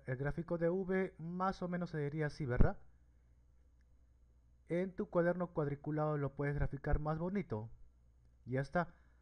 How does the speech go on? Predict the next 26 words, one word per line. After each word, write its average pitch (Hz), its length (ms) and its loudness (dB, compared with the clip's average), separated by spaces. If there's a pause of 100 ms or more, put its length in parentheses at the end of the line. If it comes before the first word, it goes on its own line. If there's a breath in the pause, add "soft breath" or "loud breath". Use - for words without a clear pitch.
(340 soft breath)
Además, 185 880 0
esto 170 460 0
no 160 120 -4
te 151 140 -2
olvides 151 360 -2
que 135 80 -2
está 139 220 -2
en 139 100 -2
esta 139 200 -2
dirección 120 420 -2
del 120 120 -2
menos 107 280 -4
cuatro 147 680 2
y 123 140 -2
de 107 80 0
acá 107 320 -4
cuatro. 175 380 -2 (880 soft breath)
Este 175 300 2
punto 185 520 -2
donde 156 240 -2
se 160 100 -4
choca 185 300 0
también 160 280 -2
lo 165 120 0
podemos 165 360 -2
encontrar. 135 640 4